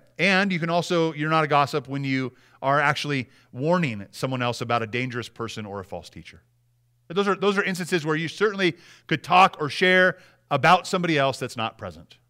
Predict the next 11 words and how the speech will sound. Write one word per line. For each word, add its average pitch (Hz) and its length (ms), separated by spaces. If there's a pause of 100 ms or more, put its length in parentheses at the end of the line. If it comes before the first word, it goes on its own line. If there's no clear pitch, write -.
(1080)
Outside 240 340
of 226 60
that, 156 180
it's 180 140
gonna 180 180
be 151 100
pretty 151 260
slim 127 500
pickings 98 420
for 87 220
us. - 540